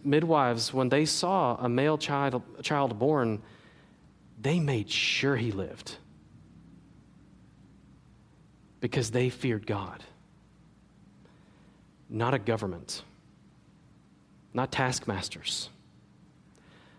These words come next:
They're living in the midst of the greatest superpower of their age,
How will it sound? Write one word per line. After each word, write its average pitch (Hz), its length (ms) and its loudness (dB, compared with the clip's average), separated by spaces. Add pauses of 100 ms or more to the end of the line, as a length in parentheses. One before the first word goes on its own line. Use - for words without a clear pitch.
(580)
They're 175 160 4
living 196 320 6
in 175 100 6
the 170 40 6
midst 165 240 2
of 147 80 0
the 143 80 2
greatest 156 360 2
superpower 165 840 2
of 127 100 -2
their 127 160 4
age, 113 540 -2